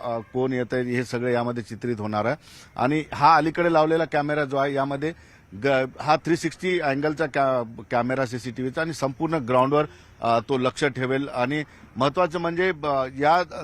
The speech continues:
चारही कोपऱ्यांमध्ये जे आहेत सीसीटीव्ही लावलेले आहेत आणि स्टेजवर सुद्धा, अ, मनसेचे कार्यकर्ते थोड्याच वेळात सीसीटीव्ही त्या ठिकाणी, अ, लावणार आहेत. महत्त्वाची गोष्ट अशी आहे की राज ठाकरेंची सभेला परवानगी जरी, अ, दिली असली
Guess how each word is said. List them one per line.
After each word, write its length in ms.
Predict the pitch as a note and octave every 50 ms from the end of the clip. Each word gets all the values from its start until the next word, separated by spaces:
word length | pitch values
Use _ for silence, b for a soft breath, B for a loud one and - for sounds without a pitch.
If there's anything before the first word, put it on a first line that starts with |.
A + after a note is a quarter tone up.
| B2 - -
चारही 300 | D#3 C#3+ D3 D#3+ G3 G3
कोपऱ्यांमध्ये 720 | - - F#3 E3 C#3 E3 D#3+ D#3+ D#3+ D#3+ D#3+ D#3 E3 D#3
जे 120 | C#3+ D3+
आहेत 100 | D3 D3 C#3+
सीसीटीव्ही 480 | - C3+ B2+ - C#3 A#2+ C3+ C#3 C#3 C#3
लावलेले 340 | C3 B2+ B2+ C3 C3 C3 C3+
आहेत 80 | C#3 C#3 B B B B B B
आणि 240 | - B2+ C#3+ D3 C3+
स्टेजवर 420 | - - C#3+ C#3+ C#3+ C#3+ D#3+ E3
सुद्धा, 400 | D3 - D#3 D3 D3+ E3 E3 E3 D3 D3+
अ, 80 | D#3 B2+
मनसेचे 600 | A#2+ B2+ C3 C3 B2+ - C#3+ C3 - D3+ D3 C#3
कार्यकर्ते 540 | - - B2+ B2+ C3 B2 - C3 A#2+ C#3 C3 -
थोड्याच 280 | B2 B2+ E3 E3 C3+ B2+
वेळात 200 | B2+ B2+ C3 A#2+ -
सीसीटीव्ही 500 | - - A#2 A2 B2+ A#2 A#2 B2+ B2 A#2+ A#2
त्या 100 | A#2+ A#2
ठिकाणी, 360 | A2 A#2 A2+ A#2+ B2 B2+ A#2+ B B B B B B B
अ, 140 | B A#2 A#2
लावणार 380 | A#2 A#2+ A2+ A#2 A#2 A#2 A2+ A2
आहेत. 120 | B2 D3 D3 b b b b b b
महत्त्वाची 440 | A#2 C3+ D#3 D#3+ - G#3 F#3+ F3 G3+
गोष्ट 280 | E3+ F#3 E3+ - -
अशी 200 | F3 E3+ D3 E3+
आहे 80 | F3 D#3+
की 120 | F3 F#3
राज 180 | E3+ D3+ C#3+ D3 -
ठाकरेंची 480 | D#3 C#3+ C#3 - D#3+ D#3+ D3+ C#3+ E3 D#3+
सभेला 420 | - D3 C3 C3 C#3+ C#3+ D3+ D3+
परवानगी 480 | D3 - - C3+ C3 C3+ C#3 C#3+ C#3 C#3
जरी, 300 | C3 C#3+ C#3+ D3 D#3 D3+
अ, 360 | D3 - C#3 B2+ A#2 A#2 A2+
दिली 260 | G#2+ A2+ B2+ C3 C#3+
असली 300 | C#3 B2+ A#2 - B2+ C#3